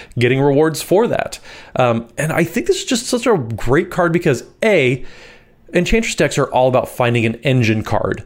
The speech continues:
whether it's, you know, Verduran Enchantress to make sure you're drawing lots of cards, whether it's Nylea's Colossus to make big, massive beaters and do some crazy damage. They're all about getting one card in there and just really taking over the game from there.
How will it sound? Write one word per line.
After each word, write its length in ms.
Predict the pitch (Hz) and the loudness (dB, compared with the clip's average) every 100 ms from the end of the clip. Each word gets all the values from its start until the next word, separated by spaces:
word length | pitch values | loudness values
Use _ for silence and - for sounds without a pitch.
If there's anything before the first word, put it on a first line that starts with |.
| - | -12
whether 380 | 127 117 120 113 | 0 2 2 2
it's, 300 | 110 - - | 0 -2 -4
you 100 | 143 | 0
know, 140 | 120 | 0
Verduran 420 | 110 127 123 165 156 | 2 0 2 2 2
Enchantress 520 | 131 - 139 120 - | 2 2 0 -2 -2
to 100 | 127 | -2
make 100 | 113 | 0
sure 140 | - | 0
you're 160 | 117 117 | 2 0
drawing 380 | 107 117 120 113 | 2 2 2 2
lots 200 | 107 117 | 0 -2
of 100 | - | -2
cards, 380 | 143 117 101 | 0 2 0
whether 280 | 110 120 113 | 2 2 2
it's 220 | 107 - - - - | 0 -2 -12 -18 -4
Nylea's 480 | 120 120 135 143 - | 0 2 4 4 2
Colossus 600 | 143 135 143 135 - - | 0 2 2 2 0 -2
to 120 | 139 | 0
make 340 | 120 127 123 - 127 110 | 2 0 -2 -6 -4 2
big, 220 | 180 165 | 2 2
massive 420 | 160 151 - 143 | 0 -2 -2 -2
beaters 400 | 156 175 160 131 | 2 2 4 4
and 220 | 123 120 | 2 0
do 240 | 127 151 139 | 0 2 2
some 180 | 139 123 | 0 -2
crazy 420 | - 156 143 143 | 0 0 2 2
damage. 540 | 139 190 120 110 - - - - - | 2 2 0 -2 -6 -12 -20 -20 -12
They're 300 | - 160 180 | -2 0 2
all 160 | 180 214 | 4 4
about 260 | 185 147 | 4 0
getting 420 | 135 143 131 123 123 | 2 2 2 0 2
one 300 | 151 160 165 | 4 4 0
card 320 | 151 139 131 | 2 2 4
in 160 | 123 | 2
there 160 | 117 113 | 2 2
and 240 | 120 127 | 2 2
just 160 | 120 113 | 2 0
really 380 | 127 147 180 165 | -2 2 4 4
taking 320 | 147 139 131 | 2 0 2
over 160 | 117 107 | 0 0
the 60 | |
game 200 | 107 110 | 0 0
from 200 | - 107 | 0 -2
there. 280 | - 95 - | -2 -4 -6